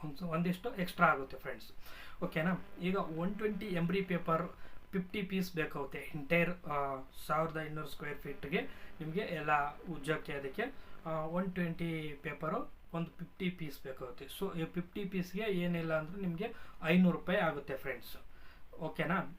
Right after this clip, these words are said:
ನೆಕ್ಸ್ಟು ಒಳಗಡೆ ಪಟ್ಟಿ ಎಲ್ಲ ಆಯ್ತು, ಆ, ಎಂಬ್ರಿನೇ ಆಯ್ತು, ಎಂಟೈರ್ ಎಂಬ್ರಿ ಆದ್ಮೇಲೆ so ವೈಟ್ ವಾಶ್ ಮಾಡ್ಬೇಕಲ್ಲ ಫ್ರೆಂಡ್ಸ್, ವೈಟ್ ವಾಶ್. So ಒಳಗಡೆ, ಆ, ಇನ್ಸೈಡ್ ಪ್ರೈಮರ್, ನಿಮಗೆ ಇನ್ಸೈಡ್ ಪ್ರೈಮರು ಒಂದು ಮೂವತ್ತು ಲೀಟ್ರ್ ಬೇಕಾಗುತ್ತೆ ಫ್ರೆಂಡ್ಸ್.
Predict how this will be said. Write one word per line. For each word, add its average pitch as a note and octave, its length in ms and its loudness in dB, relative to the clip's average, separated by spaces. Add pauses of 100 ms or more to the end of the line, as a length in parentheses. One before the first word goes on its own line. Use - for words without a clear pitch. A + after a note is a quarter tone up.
ನೆಕ್ಸ್ಟು G3+ 560 0
ಒಳಗಡೆ F#3 640 4 (300)
ಪಟ್ಟಿ F3+ 340 0
ಎಲ್ಲ E3+ 180 4
ಆಯ್ತು, E3 540 0 (400)
ಆ, D3+ 360 4 (560)
ಎಂಬ್ರಿನೇ F3+ 440 4
ಆಯ್ತು, F3 540 4
ಎಂಟೈರ್ F3 400 2
ಎಂಬ್ರಿ F3 340 4
ಆದ್ಮೇಲೆ E3+ 720 0 (140)
so F#3 220 -2
ವೈಟ್ G#3+ 240 2
ವಾಶ್ F3+ 240 6
ಮಾಡ್ಬೇಕಲ್ಲ C3 520 0
ಫ್ರೆಂಡ್ಸ್, F3+ 400 0 (540)
ವೈಟ್ F#3 260 4
ವಾಶ್. E3 260 4 (280)
So F#3+ 60 2
ಒಳಗಡೆ, E3+ 680 2
ಆ, D#3 60 4
ಇನ್ಸೈಡ್ F3 520 2
ಪ್ರೈಮರ್, D#3+ 600 2 (320)
ನಿಮಗೆ F#3 240 2
ಇನ್ಸೈಡ್ F3+ 640 2
ಪ್ರೈಮರು F3+ 420 2
ಒಂದು F3 560 2
ಮೂವತ್ತು F3+ 420 4
ಲೀಟ್ರ್ F3+ 200 0
ಬೇಕಾಗುತ್ತೆ C#3+ 560 -2
ಫ್ರೆಂಡ್ಸ್. B2+ 420 -6